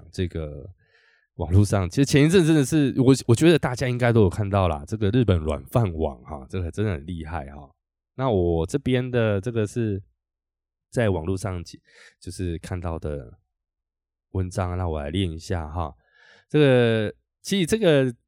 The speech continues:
所谓夫米啊，这个日本男子夫米君啊，夫米君啊，夫米君啊，这个是可谓这个是职业软饭王啊。他这个其貌不扬啊，真的，因为他上面有，大家有兴趣搜寻一下哈，他真的是长得有够普通，像书呆子阿宅。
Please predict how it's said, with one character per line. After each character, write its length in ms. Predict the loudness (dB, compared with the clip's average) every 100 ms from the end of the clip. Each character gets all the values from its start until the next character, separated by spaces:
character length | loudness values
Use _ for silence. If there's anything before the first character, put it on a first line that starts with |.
| _ _
所 260 | -2 4
谓 320 | 6 4 2 -2 _ -20
夫 500 | -20 -14 -2 2 4
米 240 | 4 2
啊， 220 | 2 0 -4
这 120 | -4
个 100 | -2
日 200 | 2 4
本 240 | 4 4
男 200 | 4 2
子 160 | 0 -6
夫 400 | -10 -10 -2 0
米 220 | 0 -2
君 380 | -2 2 2 2
啊， 260 | -4 -4 -14 _ _
夫 300 | -6 -2 0
米 180 | 0 -2
君 320 | 0 0 2
啊， 200 | -4 -6 _ _
夫 200 | -6 -2
米 160 | 2 2
君 340 | 4 4 2 -6 -12
啊， 360 | -10 -10 -16 -8
这 80 | -4
个 140 | -4
是 160 | -6 -6
可 200 | -2 2
谓 240 | 4 4
这 120 | 2
个 120 | 0
是 160 | 0 0
职 280 | -4 -8 -4
业 160 | 0
软 200 | 0 0
饭 240 | -2 -2 -2
王 220 | -4 -6
啊。 100 | -10 -12 _ -20 -20 _
他 280 | -6 -6 -6
这 120 | -4
个 320 | -4 -4 -6
其 280 | -10 -10 -2
貌 160 | 0
不 160 | 2 2
扬 200 | 0 -2
啊， 180 | -8 -12
真 160 | -4 -2
的， 60 |
因 100 | 2
为 100 | 2
他 140 | 4 4
上 100 | 4
面 120 | 4
有， 220 | 4 2
大 100 | 0
家 160 | 0 2
有 140 | 2
兴 160 | 0 -2
趣 180 | -6 -4
搜 220 | -2 -4
寻 200 | -4 -6
一 120 | -6
下 200 | -2 0
哈， 280 | 0 -6 -6
他 60 | -4
真 120 | -2
的 80 | -2
是 80 |
长 220 | -2 -4 -4
得 200 | -6 -4
有 120 | 0
够 120 | 0
普 200 | 0 -4
通， 180 | -4 -2
像 240 | -2 -4
书 220 | -2 -2
呆 200 | 2 2
子 200 | 0 -2
阿 160 | 0 2
宅。 340 | 2 2 0